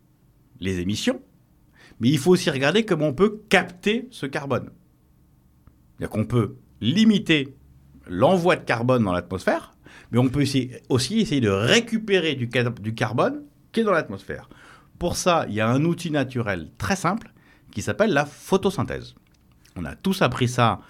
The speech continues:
au collège ou au primaire. C'est la séquestration du carbone par les arbres. Et donc, on a mis en place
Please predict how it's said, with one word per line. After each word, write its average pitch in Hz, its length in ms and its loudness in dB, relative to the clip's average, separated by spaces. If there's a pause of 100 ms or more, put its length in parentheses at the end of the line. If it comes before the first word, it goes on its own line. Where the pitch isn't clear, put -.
(300)
au 139 120 2
collège 120 600 2 (180)
ou 156 140 4
au 131 60 8
primaire. 92 580 -2 (380)
C'est - 160 -12
la 80 140 -4
séquestration 156 960 0
du 92 160 -10
carbone 127 640 -2 (400)
par 92 160 2
les 87 160 -6
arbres. 190 280 -6 (760)
Et 113 100 -2
donc, 123 320 2
on 110 140 2
a 101 240 4
mis 175 400 4
en 170 120 0
place - 600 -2